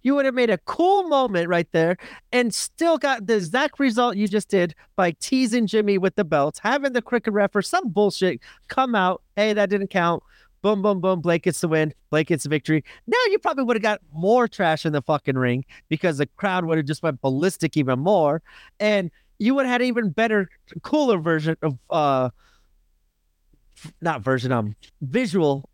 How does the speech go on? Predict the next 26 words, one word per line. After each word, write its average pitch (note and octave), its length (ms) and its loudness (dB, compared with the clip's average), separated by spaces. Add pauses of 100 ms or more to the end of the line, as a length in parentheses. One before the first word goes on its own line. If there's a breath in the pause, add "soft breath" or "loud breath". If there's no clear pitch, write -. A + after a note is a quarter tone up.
of E3 200 -2
what F3 200 -2
just E3+ 180 -2
happened, D#3+ 280 -2
other G3 340 0
than F3 240 -2
what D#3+ 200 -2
Blake E3 260 0
did. A#2 180 0
'Cause, G3 120 -2
yeah, A#3+ 140 0
Blake G3 300 -2
got B3+ 180 0
the B3 60 -6
victory, A#3+ 320 0
stood A#3+ 160 0
in A3 40 -2
the A3 80 0
ring, G#3+ 260 2
and G3 80 0
got F#3 180 0
pelted. F#3 440 0 (360 loud breath)
That A#3 140 2
was A#3 160 -2
it. D4+ 200 0
Like, F3 280 0